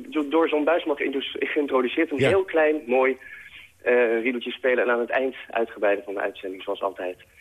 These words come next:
Speaker 1: En het gaat helemaal niet over de televisiering, dus dat scheelt ook weer.
Speaker 2: Gaat het helemaal niet
Speaker 1: Eh,
Speaker 2: over.
Speaker 1: was jij tevreden met de keuze eigenlijk, wie er won gisteren?
Speaker 2: Eh, nou, ik vond het een beetje jammer. Ik had, ik had het, eh, de Mol erg gegund.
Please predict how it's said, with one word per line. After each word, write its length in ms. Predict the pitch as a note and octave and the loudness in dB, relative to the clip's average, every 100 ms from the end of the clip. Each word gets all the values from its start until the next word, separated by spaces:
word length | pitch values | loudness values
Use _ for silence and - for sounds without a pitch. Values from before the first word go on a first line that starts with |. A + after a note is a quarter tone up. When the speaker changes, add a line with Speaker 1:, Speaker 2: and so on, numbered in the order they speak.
| - - | -20 -4
Speaker 1:
En 80 | A2+ | -2
het 60 | A2+ | 0
gaat 120 | - B2 | 0 2
helemaal 360 | C3 C3 D3 | 4 4 2
niet 140 | A#3 D#3+ | 2 2
over 120 | D3 | 0
de 40 | C3 | 0
televisiering, 600 | C#3 B2 A#2+ A#2+ A#2+ A#2 | 0 0 -2 0 0 0
dus 100 | A2+ | -4
dat 80 | - | -8
scheelt 220 | - A2 | -6 -2
ook 140 | F#2 F#2 | -2 -2
weer. 220 | G2+ - | -4 -4
Speaker 2:
Gaat 340 | - - - B2 | -10 -10 -2 0
het 80 | A2+ | 2
helemaal 240 | C3+ B2 | 2 4
niet 140 | A#2 A2+ | 6 4
Speaker 1:
Eh, 80 | - | 2
Speaker 2:
over. 220 | - - - - - - - - - - - - - - - | -2 -10 -16 -16 -6 -6 -6 -12 -20 -20 -20 -20 -20 -10 -2
Speaker 1:
was 120 | E3+ | 0
jij 120 | G3 | 0
tevreden 300 | F#3+ F#3+ F#3 | 0 0 2
met 100 | C4 | 0
de 80 | - | 0
keuze 260 | G3 G3+ | 0 2
eigenlijk, 280 | - - - | 0 -2 -4
wie 80 | C#3+ | -2
er 80 | D3 F3 | 2 2
won 120 | E3 | 0
gisteren? 360 | - - G#2+ - - | -4 -8 -10 -14 -20
Speaker 2:
Eh, 540 | - F3 F3 F3 F3 F3 | -2 2 4 4 4 2
nou, 440 | E3+ F3 F3 E3+ G3 | 2 2 2 0 0
ik 80 | - | -2
vond 180 | G#3+ | 0
het 100 | F#3 | 0
een 60 | C#3+ | 0
beetje 240 | C3+ G2+ | 0 0
jammer. 280 | G#2+ A#2+ A2 | 0 2 0
Ik 80 | C3 | 0
had, 140 | D3+ | -2
ik 120 | D#3 D3+ | -2 0
had 140 | D3+ | 0
het, 140 | C#3+ C#3+ | 0 2
eh, 60 | C#3 C3+ A#2+ | 2 2 0
de 80 | B2+ | 0
Mol 280 | C3 D3 C#3+ | 2 2 2
erg 200 | B2 A2+ | 2 0
gegund. 440 | G2 G#2 F#2 - | -4 -4 -4 -6